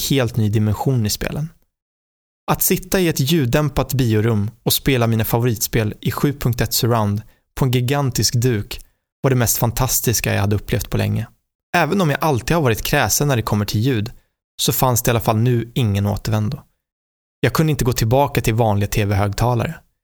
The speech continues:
Jag bestämde mig. Jag skulle också skaffa hemmabio. Jag kommer alltid tacka min vän för att han visade mig vad vanliga personer missar när de spelar hemma på sina sunkiga T V-ljud. För det är faktiskt helt otroligt när man tänker på det.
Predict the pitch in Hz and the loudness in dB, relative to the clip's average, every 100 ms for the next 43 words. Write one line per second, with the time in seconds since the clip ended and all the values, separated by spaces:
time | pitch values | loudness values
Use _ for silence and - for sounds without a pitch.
0 | _ _ _ _ 120 127 127 120 120 110 | _ _ _ _ 0 2 2 2 2 0
1 | 101 120 - _ _ - 113 - 127 139 | -2 -4 -12 _ _ -4 -2 0 0 -2
2 | - - - 101 - 95 98 98 110 123 | -2 -2 -2 -2 0 0 0 0 -2 -4
3 | - _ _ _ _ _ _ _ _ _ | -10 _ _ _ _ _ _ _ _ _
4 | - 165 165 202 180 - - 170 117 - | -4 0 0 2 2 0 0 0 0 -2
5 | 135 - 151 113 104 117 107 113 - 123 | -2 -2 -2 0 0 0 0 -4 -2 -2
6 | - 113 113 101 120 110 104 107 107 127 | 0 0 0 0 0 2 2 2 2 2
7 | 107 110 - 120 110 104 104 120 - - | 2 0 0 0 0 2 2 0 0 0
8 | 120 113 - - 113 - 117 107 104 104 | -2 -4 -6 -2 -2 0 0 0 0 0
9 | 104 - - 113 - 113 107 120 - 113 | -2 -2 -2 -2 -2 -2 -2 -6 -4 -2
10 | 113 113 - - _ _ _ - 160 196 | -2 -4 -8 -16 _ _ _ -4 2 2
11 | 214 143 - - 117 104 120 - 156 127 | 2 -2 -2 -2 -2 0 -2 0 0 0
12 | - 110 104 131 117 - - | 0 -2 0 -2 -2 -4 -4